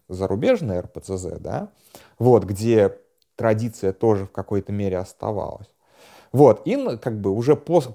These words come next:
уже после Сталина, уже после Сталина, а, православная церковь, а, она была, безусловно, инфильтрована К Г Бшниками. Она была вся снизу доверху пронизана агентами. То есть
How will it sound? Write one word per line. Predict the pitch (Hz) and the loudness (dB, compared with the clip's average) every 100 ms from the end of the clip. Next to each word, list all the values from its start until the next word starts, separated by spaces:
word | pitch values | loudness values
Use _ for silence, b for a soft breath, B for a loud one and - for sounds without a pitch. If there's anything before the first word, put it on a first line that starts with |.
| - | -18
уже | 71 123 139 | -8 -2 -2
после | 113 131 127 117 | -2 -6 -8 -12
Сталина, | - - 269 285 277 269 _ _ _ _ _ _ _ - | -8 -4 -4 -4 -8 -14 _ _ _ _ _ _ _ -10
уже | 107 107 120 | -4 0 2
после | 120 120 117 | 0 -2 -4
Сталина, | 160 185 180 170 160 139 123 | -2 0 -2 -2 0 2 0
а, | 127 117 - | -2 -8 -4
православная | 123 113 113 135 165 151 117 107 | 0 0 0 2 2 0 -4 -6
церковь, | - 165 202 - 160 - _ - | -2 -2 -2 -2 -2 -4 _ -6
а, | 113 113 113 113 113 110 110 _ _ _ _ _ _ _ _ _ _ _ | -2 0 2 2 2 0 -4 _ _ _ _ _ _ _ _ _ _ _
она | 120 127 185 | 0 2 2
была, | 120 135 | 4 2
безусловно, | 117 110 104 - 160 170 113 | 2 -2 -4 0 0 0 -2
инфильтрована | 104 - 98 - 101 101 98 92 | -4 -6 -10 -4 -2 -2 -4 -8
К | - | -12
Г | - - | -16 -10
Бшниками. | 57 - - - - - - | -10 -10 -16 -20 -20 -20 -2
Она | 117 117 120 | 0 4 2
была | 113 113 110 | 4 4 2
вся | - - 123 120 127 127 | -4 -8 -2 0 0 0
снизу | - - 117 117 107 | -6 -10 -8 -6 -6
доверху | 98 101 101 98 - | -2 0 0 -2 -8
пронизана | - 92 95 95 95 92 92 92 92 92 87 | -8 -6 -4 -4 -6 -8 -8 -6 -6 -6 -8
агентами. | 87 95 92 92 85 - - - | -8 -8 -4 -4 -6 -10 -18 -6
То | 120 | -6
есть | 110 | -6